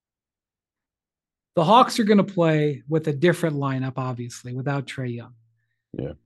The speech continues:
Speaker 1: And we're gonna see DeJounte Murray probably become the dominant ball handler, a guy who was very loudly on the trade market for two months, not traded.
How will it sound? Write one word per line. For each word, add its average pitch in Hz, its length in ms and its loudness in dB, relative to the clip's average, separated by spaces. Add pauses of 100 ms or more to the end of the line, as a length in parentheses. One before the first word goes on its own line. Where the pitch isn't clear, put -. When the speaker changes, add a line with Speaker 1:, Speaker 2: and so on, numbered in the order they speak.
(120)
Speaker 1:
And 160 540 -2
we're 190 160 0
gonna 214 180 2
see 185 640 0 (1000)
DeJounte 170 500 2
Murray 151 540 0 (760)
probably 165 460 2
become 139 580 -4 (160)
the 139 480 -4 (580)
dominant 156 460 4
ball 139 140 -2
handler, 127 300 -4
a 131 40 -8
guy 156 240 2
who 156 100 2
was 147 300 -4 (500)
very 196 600 6 (140)
loudly 156 460 2
on 139 120 -2
the 135 80 -4
trade 135 280 -4
market 123 380 -8
for 139 540 -4 (500)
two 254 160 8
months, 147 380 4
not 151 220 -2
traded. 123 340 -8